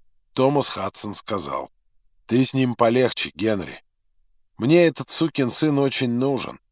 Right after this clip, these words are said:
Он свое дело здорово знает. Просто на него мерехлюндия напала". "Я и то стараюсь, Том,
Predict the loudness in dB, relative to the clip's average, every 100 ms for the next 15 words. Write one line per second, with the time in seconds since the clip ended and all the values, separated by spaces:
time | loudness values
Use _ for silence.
0 | _ _ _ -2 2 2 4 2 4 2
1 | 2 4 2 4 4 4 4 2 0 0
2 | -2 -6 -18 _ _ _ _ 0 4 4
3 | 4 4 6 6 8 8 6 _ _ _
4 | 0 6 8 6 4 4 4 2 0 -2
5 | -2 -2 -2 -4 -12 _ _ _ _ _
6 | _ _ 0 4 6 4 4 4 4 4
7 | 6 6 4 0 -2 -2 -2